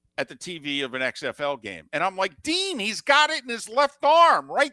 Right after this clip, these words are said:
there when he hits the ground." And they never froze it at that moment when he hit the ground. They always waited, like, an additional half roll. And I'm like, "Look, the defender's got it, uh, in his left arm."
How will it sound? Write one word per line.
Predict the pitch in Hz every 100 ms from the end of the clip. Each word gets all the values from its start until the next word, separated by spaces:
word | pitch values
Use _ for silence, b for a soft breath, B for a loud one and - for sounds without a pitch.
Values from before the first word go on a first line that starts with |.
| -
there | 302 330
when | 277 220
he |
hits | 190 262 -
the | 262
ground." | 262 311 320 208 117 - B B
And | 156
they | 160
never | 160 180 226 233 247
froze | - - 190 208 208 160
it | 117 104 _ _ _ _ -
at | 135 -
that | 147 143
moment | 156 151 143 117
when | 123
he | 113
hit | 123 117
the |
ground. | 120 123 104 80
They | 113
always | 139 156 131
waited, | 127 143 151 131 110 - b b 117
like, | 120 131
an | 120
additional | 110 151 139 147 131 113
half | 147 131 120 120
roll. | 117 127 98 67 _ _ _ _ _ _ _ -
And | 165
I'm | 185
like, | 185 185
"Look, | 214 339 -
the | 190
defender's | 185 185 - 277 302 277 208 -
got | 247 262 247
it, | 180 - _ _ _ _ _ _ _ _ _ -
uh, | 220 233
in | 247 277
his | 277 208
left | 226 262 -
arm." | 269 294 233 101